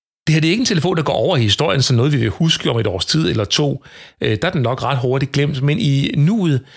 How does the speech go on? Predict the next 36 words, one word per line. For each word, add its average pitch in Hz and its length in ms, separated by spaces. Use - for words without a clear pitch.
så 208 100
klarer 190 220
den 254 100
sig 165 140
ret - 180
godt 190 220
mod 170 180
sine 151 240
nærmeste 123 600
konkurrenter, 113 600
og - 80
du - 60
får - 120
til 233 220
med 151 220
en 117 120
hundrede 165 400
tyve 185 420
hertz 101 360
skærm, 101 360
altså - 180
hvor 117 120
grafikken 165 600
den 135 240
opdaterer 131 540
flydende, 147 480
og 107 80
også 117 180
mere 175 280
flydende 120 460
end 107 120
på 113 100
Motorola 113 500
Moto 120 540
G - 20
enoghalvfjerds, 131 960